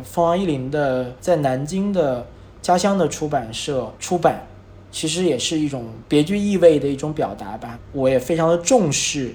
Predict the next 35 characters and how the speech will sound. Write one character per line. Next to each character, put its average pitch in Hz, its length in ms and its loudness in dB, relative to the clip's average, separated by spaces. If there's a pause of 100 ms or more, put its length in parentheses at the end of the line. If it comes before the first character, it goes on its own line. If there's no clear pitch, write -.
这 180 100 0
本 147 140 2
十 - 180 -2
周 160 200 4
年 139 200 -2
版 120 360 -4
所 117 520 -8 (200)
带 165 160 10
来 127 180 4
的 151 80 0
一 151 80 2
种 135 160 -2
回 123 360 -4
归 185 300 0
的 127 320 2 (200)
一 143 80 -4
种 123 260 -6
意 139 80 -12
义， 127 500 -10 (680)
其 175 160 -4
实 185 120 0
还 190 220 2
是 - 220 -2
一 156 100 -4
件 151 340 0 (680)
蛮 135 200 4
让 180 180 4
人 147 380 -2 (140)
温 240 160 2
暖 160 180 4
的 117 80 -6
事 127 160 -6
情。 127 200 -12
虽 240 180 2
然 254 180 2